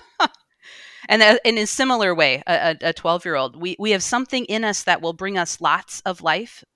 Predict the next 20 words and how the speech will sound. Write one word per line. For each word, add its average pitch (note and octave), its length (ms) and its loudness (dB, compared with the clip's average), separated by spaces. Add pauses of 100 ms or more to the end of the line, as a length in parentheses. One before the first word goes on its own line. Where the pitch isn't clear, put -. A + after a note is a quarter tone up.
but F3 120 -4
not F#3+ 300 0
everything A3+ 680 -4
in C4 200 -8
us C4+ 260 -4
brings C4+ 460 -10
life. C4 400 -2 (360)
We A3+ 120 -2
have G#3+ 160 -2
to E3+ 120 -4
look F3 240 -2
for F3+ 180 -6
that E3 280 -2
seed F#3+ 440 -10
in D#3 200 -8
us - 400 -8
and D#3 180 -10
let D3 160 -6
it - 160 -10
live. - 400 -14